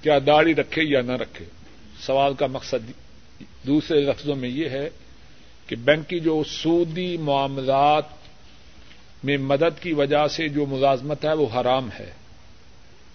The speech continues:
اب داڑھی رکھے کہ نہ رکھے، جواب یہ ہے ضرور رکھے،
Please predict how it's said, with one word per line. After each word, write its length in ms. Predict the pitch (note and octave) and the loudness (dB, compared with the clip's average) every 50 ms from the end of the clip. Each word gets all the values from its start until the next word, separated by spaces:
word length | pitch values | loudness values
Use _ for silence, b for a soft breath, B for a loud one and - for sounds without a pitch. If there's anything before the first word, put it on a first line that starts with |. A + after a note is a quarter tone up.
| - - - | -20 -8 -4
اب 220 | - B2+ C3 C3 | -4 -4 0 2
داڑھی 320 | C3+ D#3 D#3+ E3+ F3+ F#3 F3+ | 4 6 8 6 6 6 4
رکھے 300 | E3 - - - F3 E3+ | 2 0 0 -2 -4 -2
کہ 160 | - D#3 C#3+ | 0 0 0
نہ 80 | C3+ C#3+ | 0 0
رکھے، 340 | D3 D3+ C#3 - - E3+ | -2 -2 -4 -2 -2 -4
جواب 440 | D3 B2+ C3 B2+ B2+ C3 C3+ C3+ C#3 | 0 0 0 2 2 2 0 0 0
یہ 80 | D#3 D3+ | -2 0
ہے 120 | D3+ D3+ | 0 0
ضرور 340 | D#3+ D#3 D#3+ D#3 F#3 G#3+ G3+ | 0 2 6 6 6 6 6
رکھے، 340 | E3+ C#3 - - - - | 4 2 0 -2 -10 -14